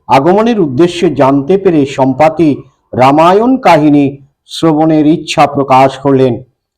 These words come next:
সূর্যকিরণে দগ্ধ পক্ষ সম্পাতি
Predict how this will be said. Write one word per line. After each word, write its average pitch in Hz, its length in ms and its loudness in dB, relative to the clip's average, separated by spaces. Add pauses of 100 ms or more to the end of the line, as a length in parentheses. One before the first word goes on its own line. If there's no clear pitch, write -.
(120)
সূর্যকিরণে 156 960 0
দগ্ধ 135 460 0
পক্ষ 151 420 -2 (480)
সম্পাতি 151 920 0